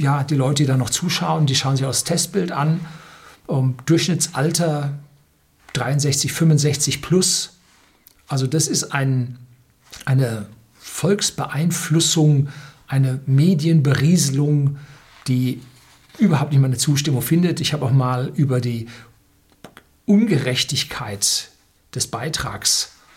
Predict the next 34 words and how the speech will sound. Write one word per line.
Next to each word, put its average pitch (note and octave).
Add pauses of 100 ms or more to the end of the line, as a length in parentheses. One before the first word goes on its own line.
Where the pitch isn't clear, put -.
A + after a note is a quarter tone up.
(160)
des -
Rundfunks, D3
des -
neuen B2+
Rundfunksbeitrags, C3
nämlich A#2
einer G#2+
Haushaltsabgabe, D3 (500)
geschrieben, D#3+
wie D3
es D3
die C3 (440)
Klein- D#3+
und C3
Mittelunternehmen C#3+
extrem D3+ (140)
belastet. -
Und C3+
die C3
Konzerne C#3+
werden C#3
mal B2
wieder C3
bevorzugt. C#3 (400)
Also C#3+
auch C3
hier G3
wieder E3
die C#3
übliche C#3+ (320)
Methode F3+
von -
unserer C3+
Politik, C3